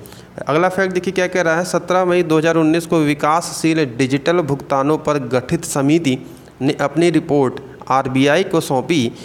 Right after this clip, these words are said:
और इस समिति के अध्यक्ष कौन थे? तो विकासशील डिजिटल भुगतानों पर जो गठित समिति थी,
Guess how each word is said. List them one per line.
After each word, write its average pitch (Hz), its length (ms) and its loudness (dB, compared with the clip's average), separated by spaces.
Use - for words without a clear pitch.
और 139 280 2
इस 180 160 0
समिति 175 500 0
के 180 100 0
अध्यक्ष 143 340 -2
कौन 120 220 0
थे? 113 100 -4
तो 143 120 -2
विकासशील 175 560 0
डिजिटल 165 340 0
भुगतानों 147 420 0
पर 165 80 -2
जो 151 140 0
गठित 147 260 0
समिति 139 300 0
थी, 135 200 0